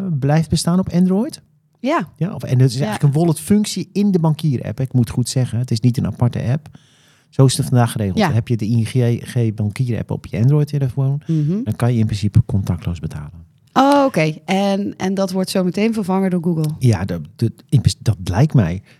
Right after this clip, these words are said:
Speaker 1: En dan kan je dus in principe gewoon de Google Wallet gebruiken die op je Android, eh, toestel, eh, zit.
Speaker 2: Ja, maar dan zou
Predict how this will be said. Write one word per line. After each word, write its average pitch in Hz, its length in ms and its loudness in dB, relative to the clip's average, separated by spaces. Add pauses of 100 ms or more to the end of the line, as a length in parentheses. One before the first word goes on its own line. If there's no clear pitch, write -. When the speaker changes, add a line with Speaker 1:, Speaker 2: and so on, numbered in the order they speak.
Speaker 1:
En 117 140 -2
dan 123 120 4
kan 104 180 2
je 95 80 0
dus 104 140 -2
in 101 100 2
principe 107 360 -2
gewoon 113 160 2
de 110 80 2
Google 113 240 4
Wallet 117 260 0
gebruiken 101 420 -2
die 98 180 -2
op - 100 2
je - 140 0
Android, 90 400 -4
eh, 87 140 -6
toestel, - 340 -8 (100)
eh, 78 40 -10 (160)
zit. - 220 -4
Speaker 2:
Ja, 175 260 4 (260)
maar 220 140 2
dan 254 240 0
zou 262 320 -2